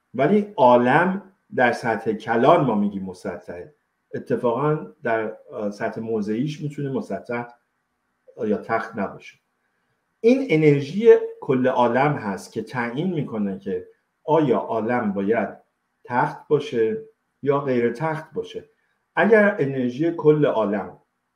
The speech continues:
اه، مثبت باشه، یعنی میزان انرژی‌های مثبت عالم بیشتر از انرژی‌های منفی عالم باشه، اه،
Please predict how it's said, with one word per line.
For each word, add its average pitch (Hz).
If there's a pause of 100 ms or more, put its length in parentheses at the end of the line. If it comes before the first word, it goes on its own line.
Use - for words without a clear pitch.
(960)
اه، 113
مثبت 143
باشه، 104
یعنی 107
میزان 117
انرژی‌های 110
مثبت 139
عالم 101 (560)
بیشتر 160
از 156
انرژی‌های 107
منفی 98
عالم 95
باشه، 143 (360)
اه، 123